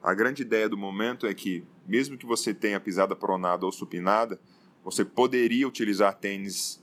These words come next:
de pisada neutra, estimulando o seu pé a fazer todas as correções e, e reagindo realmente ao contato com o solo. É você treinar o seu pé cada passada da corrida.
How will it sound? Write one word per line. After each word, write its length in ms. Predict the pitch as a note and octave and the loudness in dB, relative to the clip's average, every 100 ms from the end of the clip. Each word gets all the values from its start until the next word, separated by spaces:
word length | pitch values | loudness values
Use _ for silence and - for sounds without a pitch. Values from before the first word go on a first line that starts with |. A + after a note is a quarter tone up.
| - | -16
de 140 | E2+ | -4
pisada 400 | G#2+ F2+ F2+ F#2 | 0 2 2 0
neutra, 380 | F#2+ G#2+ A#2+ - - _ _ - | 0 -2 -2 -6 -12 _ _ -10
estimulando 680 | - - A#2+ A2+ G#2+ B2 C3 | -6 -2 0 2 2 2 -2
o 40 | |
seu 220 | A#2+ A2 | -2 0
pé 340 | F#2+ G#2 G#2 A2+ _ _ - | 0 0 0 0 _ _ -4
a 100 | F2+ | -2
fazer 280 | G#2+ G2 G2+ | 0 0 0
todas 260 | A#2+ A#2 | -2 0
as 160 | A#2 - | 0 0
correções 880 | A#2 A2 G2 - G#2 B2 C#3+ - - | 0 0 -2 0 0 0 -2 -10 -8
e, 180 | C3+ - - | -8 -8 -8
e 120 | A#2+ | -4
reagindo 600 | C3+ D3+ B2+ A2 B2 C3+ | 4 6 6 2 -6 -2
realmente 440 | A2 A2 G#2 A2 A2+ | 2 2 2 -2 0
ao 80 | G#2+ | 0
contato 480 | G#2+ G2 F#2+ G2 | 0 2 2 2
com 100 | - | -4
o 40 | G#2 | -8
solo. 340 | - D#2+ D#2+ - _ _ _ _ _ | 0 2 0 -6 _ _ _ _ _
É 80 | F2+ | -2
você 280 | F#2+ - C#3+ | 0 2 0
treinar 560 | - C3 B2 A2 A2+ | 4 2 4 4 4
o 60 | B2+ | 4
seu 220 | - A2+ | 0 -4
pé 360 | - G#2 G#2+ B2+ _ _ _ _ | 0 2 2 0 _ _ _ _
cada 280 | G2 G#2 G#2+ | 2 4 4
passada 520 | G2+ - G2+ G2 G2+ | 0 2 2 2 2
da 80 | G2+ | -4
corrida. 440 | - G#2 D#2+ D#2 | -2 -2 -4 -14